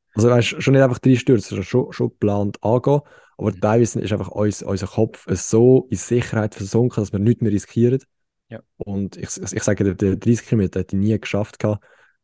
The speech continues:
Speaker 1: wenn ich das nicht gemacht hätte. Ich hätte viel früher heim angerufen, ich hätte viel früher in einen Bus genommen oder einen Zug.
Speaker 2: Ja.
Speaker 1: Weil ich bin wirklich mal an einem, an einem, an einem Bus, an einem Zug, äh, an einem,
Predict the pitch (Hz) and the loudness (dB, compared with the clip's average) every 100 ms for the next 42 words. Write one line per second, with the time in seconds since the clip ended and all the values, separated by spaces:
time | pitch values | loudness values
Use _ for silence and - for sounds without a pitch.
0 | _ _ _ _ - 90 101 113 107 107 | _ _ _ _ -10 -2 2 2 2 0
1 | 98 - 101 107 - 92 - - - - | -4 -2 -2 -2 -2 -4 -6 -10 -8 -6
2 | - 123 117 117 113 107 98 98 98 - | 2 4 4 4 2 2 0 -2 -2 -4
3 | 90 87 90 - - 120 110 113 107 92 | -6 -6 -6 -2 4 4 6 4 4 0
4 | 95 82 123 117 - 110 98 90 85 - | 0 0 0 0 -4 -4 -2 -2 -4 -2
5 | 98 - _ _ _ _ _ - 101 101 | -2 -4 _ _ _ _ _ -4 0 0
6 | 104 - - 131 123 - 131 123 117 110 | -2 -2 2 4 4 2 0 2 0 -2
7 | - 110 104 98 92 _ 104 101 92 - | -4 -4 -4 -4 -8 _ -8 -6 -6 -8
8 | _ - 127 160 110 107 98 - - 123 | _ -4 0 2 2 2 0 -4 4 6
9 | 127 127 - 104 101 92 90 | 6 2 0 2 4 2 0